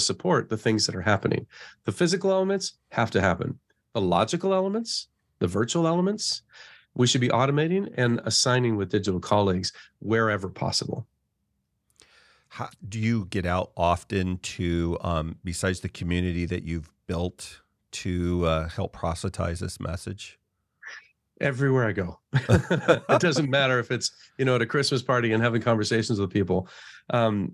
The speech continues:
Speaker 1: uh, I was just at, uh, uh, A T and T, uh, you know, the Pro-Am,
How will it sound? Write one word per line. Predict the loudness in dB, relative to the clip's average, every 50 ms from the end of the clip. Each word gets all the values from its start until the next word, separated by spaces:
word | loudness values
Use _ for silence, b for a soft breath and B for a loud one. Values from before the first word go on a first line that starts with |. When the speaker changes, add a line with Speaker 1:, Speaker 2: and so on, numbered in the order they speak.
| -10 _ _
Speaker 1:
uh, | 0 2 2 2
I | 2 2
was | 2 2 0 0
just | 0 -2 0 2 2
at, | 2 2 2 2
uh, | 0 2 2 2 2 0 -2 -6 _ _ _ _ _ _ _ _ _ _ _ -2
uh, | 0 2 2 4 2 2 2
A | 2 0 -2
T | 0 0 0
and | 0 0 -2
T, | -2 -2 0 2 2 2 2
uh, | 2 2 2 2 2
you | 2 2
know, | 2 2 2
the | 0 -2
Pro-Am, | -2 0 0 2 2 4 2 2 0 -2